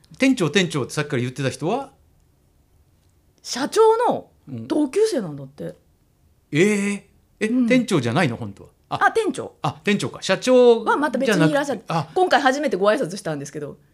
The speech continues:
Speaker 2: 「社長、あ、これ社長です」みたいな感じで、
Speaker 1: はいはい。
Speaker 2: 社長が降りてこられて。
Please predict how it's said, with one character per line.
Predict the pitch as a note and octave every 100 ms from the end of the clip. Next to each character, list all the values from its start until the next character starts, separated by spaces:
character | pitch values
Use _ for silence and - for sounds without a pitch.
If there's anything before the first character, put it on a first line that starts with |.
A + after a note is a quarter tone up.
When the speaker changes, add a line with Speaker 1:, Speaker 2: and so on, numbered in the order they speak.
| _ _ _
Speaker 2:
「社 | - A#3
長、 | - D#4 D4 B3 E3+ - _ -
あ、 | G3
こ | A3 C4+
れ |
社 | C4+ C4
長 | B3
で | A#3+ B3
す」 | F#3
み |
た | D3+
い |
な | C#3+
感 | D3 C#3+
じ | C#3
で、 | C3 -
Speaker 1:
は | C#3+
い |
は | A2 F#2 -
い。 |
Speaker 2:
社 | B3
長 | G#3 F#3+
が |
降 | F#3 A3
り |
て | E3
こ | D#3
ら | C3+
れ | D#3
て。 | -